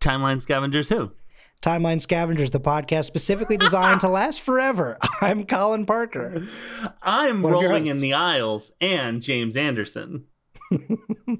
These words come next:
Speaker 1: This, on, on this show, not only do we tell top-of-the-line, cutting-edge jokes like that one, but we
Speaker 2: <laughs>
Speaker 1: also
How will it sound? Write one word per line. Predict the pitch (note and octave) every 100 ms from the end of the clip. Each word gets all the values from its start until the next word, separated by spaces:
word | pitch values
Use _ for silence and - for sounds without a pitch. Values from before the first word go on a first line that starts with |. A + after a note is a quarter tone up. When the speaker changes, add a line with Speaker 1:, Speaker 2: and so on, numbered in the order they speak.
| - _
Speaker 1:
This, | E3 G3 F3+
on, | G3 F#3
on | G#3 F#3+
this | A3 A#3
show, | G#3 E3 D#3+ - -
not | A#3 C#4+
only | G#3+ F#3 C#3+
do |
we | C3+
tell | C3 D3 C3+ A#2+ A#2 _ _
top-of-the-line, | - G3+ G3 F3 D#3 C#3+ C#3+ C3+ A#2
cutting-edge | C#3+ D3 C#3+ C3 B2+ A2+
jokes | B2 C3+ C3 A2 -
like | C3+ A2+ G#2+
that | B2+ D3+
one, | A#2+ G#2+ A2+ - _ - -
but | G#3+ A3+ D3+ C#3+ D3+
we | E3+
Speaker 2:
<laughs> |
Speaker 1:
also | F#3+ C4 - B2 A#2+ D3